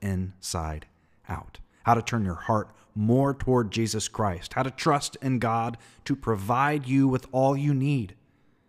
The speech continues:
so that we can become the people who extend this living water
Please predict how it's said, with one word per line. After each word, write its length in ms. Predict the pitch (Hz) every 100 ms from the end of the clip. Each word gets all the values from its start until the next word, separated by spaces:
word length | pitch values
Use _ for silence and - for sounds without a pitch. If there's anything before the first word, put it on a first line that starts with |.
| _ _ _ _
so 420 | - - 175 175
that 400 | 131 95 90 - _ _ _ _ _ _ _ _ _ _ 123
we 100 | 147
can 140 | 156
become 320 | 156 160 165
the 80 | 156
people 400 | 156 165 139 107
who 180 | 147 147
extend 480 | 156 - - 156 156
this 180 | 143
living 300 | 143 147 143
water 340 | 127 135 139